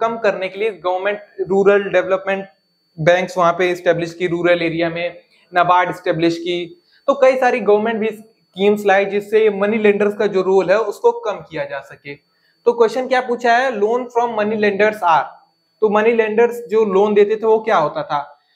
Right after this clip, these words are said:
उस पे हाई rate of interest था, यानी कि rate जो है वो काफी हाई था। जहां bank पे आपको छह परसेंट पे लोन मिल जाएगा, तो वहां पे money lenders जो आपको कितने interest पे देते थे, पन्द्रह,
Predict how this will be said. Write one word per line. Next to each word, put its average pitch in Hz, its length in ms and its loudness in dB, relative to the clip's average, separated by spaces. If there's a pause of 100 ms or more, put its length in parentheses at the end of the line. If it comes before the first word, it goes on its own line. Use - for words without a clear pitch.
(140)
उस 208 160 2
पे 226 60 6
हाई 180 280 2
rate 208 200 4
of 214 160 -6
interest 196 360 -6
था, 196 80 0
यानी 190 260 -4
कि 208 480 -8
rate 190 380 2
जो 196 180 2
है 190 140 0
वो 196 120 0
काफी 196 400 0
हाई 180 220 0
था। 190 160 -6
जहां 185 300 -4
bank 185 340 -2
पे 196 60 0
आपको 185 180 -2
छह 196 180 -4
परसेंट 196 360 -4
पे 208 60 4
लोन 202 220 0
मिल 202 140 0
जाएगा, 202 380 2 (500)
तो 202 60 6
वहां 190 160 4
पे 202 120 0
money 190 340 0
lenders 196 480 -2
जो 202 80 2
आपको 190 260 0
कितने 196 320 -6
interest 196 300 -2
पे 196 80 -2
देते 190 240 0
थे, 226 140 4 (680)
पन्द्रह, 202 680 2